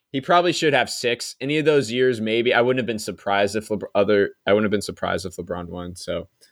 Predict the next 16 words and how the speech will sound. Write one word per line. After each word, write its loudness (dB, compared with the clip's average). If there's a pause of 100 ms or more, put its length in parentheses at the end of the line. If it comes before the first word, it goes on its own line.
(100)
I -4
think -4
he -8
should -2
have -2
had -4
six. 2 (460)
Um, 6 (1040)
another 6
one 4
I 8
wanna 2
bring 0
up, 4
too, 0
is -2